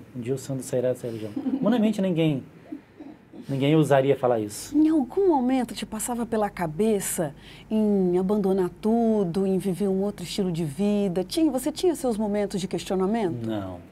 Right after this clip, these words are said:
Speaker 1: não. Eu era mu-, muito s-, é, eu ac-, sempre fui muito inocente, eu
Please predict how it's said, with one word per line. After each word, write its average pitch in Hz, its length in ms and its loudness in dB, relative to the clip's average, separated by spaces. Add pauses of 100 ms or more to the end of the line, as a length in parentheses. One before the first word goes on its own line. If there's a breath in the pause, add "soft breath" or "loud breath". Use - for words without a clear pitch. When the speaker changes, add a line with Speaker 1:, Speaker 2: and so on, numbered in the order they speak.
(480)
Speaker 1:
não. 90 60 -18 (260)
Eu 120 80 -2
era 123 120 4
mu-, 120 60 -4 (380)
muito 139 200 -6
s-, - 360 -14 (460 loud breath)
é, 113 240 -2
eu 135 120 0
ac-, 123 200 -10
sempre 165 220 -2
fui 165 100 2
muito 160 240 0
inocente, 139 600 -2
eu 110 80 -8